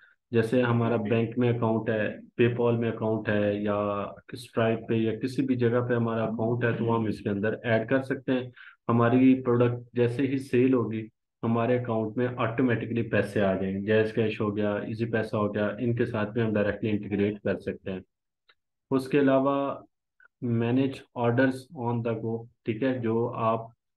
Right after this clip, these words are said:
अभी currently orders चल रहे हैं उनको manage कर सकते हैं, ठीक है। उसके लिए ये इस तरह से पेज आ जाता है। तो ये तीन चार, अ, main इसके features हैं, बाकी और भी काफ़ी हैं,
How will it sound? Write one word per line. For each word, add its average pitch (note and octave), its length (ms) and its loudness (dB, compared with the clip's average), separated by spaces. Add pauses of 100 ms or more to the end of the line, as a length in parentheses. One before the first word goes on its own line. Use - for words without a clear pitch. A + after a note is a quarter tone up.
(120)
अभी B2+ 440 0
currently A#2+ 400 2
orders A#2+ 400 -2
चल A#2 100 0
रहे A2+ 220 -2
हैं A2 200 -8 (380)
उनको C3 300 2
manage B2 400 2
कर A2+ 220 -2
सकते A2 320 -6
हैं, A2 140 -4
ठीक A#2+ 180 -6
है। B2 60 0
उसके A2+ 260 -2
लिए A2+ 320 0
ये A#2 80 0
इस - 240 -8
तरह G#2+ 180 -4
से C3+ 340 -6 (120)
पेज G2+ 240 0
आ F#2+ 120 0
जाता F#2+ 320 -8
है। F#2+ 120 -12 (500)
तो B2 500 2
ये C#3 240 2
तीन D3 340 2
चार, D3 320 0 (400)
अ, A#2+ 260 2
main B2 340 2
इसके B2+ 280 -2
features G#2 480 -4
हैं, G2+ 140 -2
बाकी A2 340 -2
और C3 240 0
भी C3+ 220 0
काफ़ी A#2+ 360 -2
हैं, A#2+ 200 -2